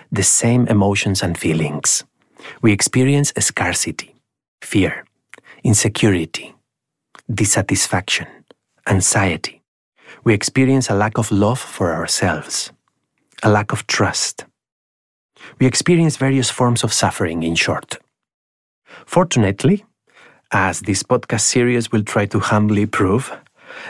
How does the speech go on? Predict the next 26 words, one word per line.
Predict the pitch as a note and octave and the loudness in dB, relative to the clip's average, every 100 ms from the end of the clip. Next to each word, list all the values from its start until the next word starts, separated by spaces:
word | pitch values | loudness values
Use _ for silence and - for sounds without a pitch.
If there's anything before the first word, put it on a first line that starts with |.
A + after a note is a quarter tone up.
| - | 2
there | B2 C3 | 2 4
is | F3 - | 2 2
another | B2+ C#3+ C3+ | 2 4 2
way | A#2 A#2+ | 2 0
to | A2+ - | -2 -8
face | - A#2+ B2 - | -2 0 2 0
life | A2 D#2 - - _ _ | -2 -4 -10 -16 _ _
that | - F2+ | 0 0
instead | F2 F2+ - D#3+ E3+ A2 | 0 -2 2 0 0 0
brings | A#2 C3+ B2+ - | 2 4 2 0
more | G2+ G2+ | 0 0
peace | - G2+ A#2+ B2 | 0 0 0 0
and | F#2 D#2+ | -2 -2
joy. | - - - _ _ _ _ _ _ _ _ - | -2 -4 -6 _ _ _ _ _ _ _ _ 0
There | A2 | 2
is | C3+ D3 | 4 2
a | C3+ | 0
way | A#2+ B2+ | 2 0
to | - G2+ | 0 0
engage | F2+ F2+ A2+ - - | 2 2 0 0 -2
with | A2+ | 0
the | G#2+ | 2
world | G2+ G2 C#3 C3+ | 2 2 0 -2
that | G#2+ | -2
implies | F#2 E2 G#2 A2+ A#2+ - | -2 -2 0 0 0 -2
simplicity | - F#2+ E2 G#2+ - F2+ - - - | 0 0 0 0 0 -4 -8 -12 -14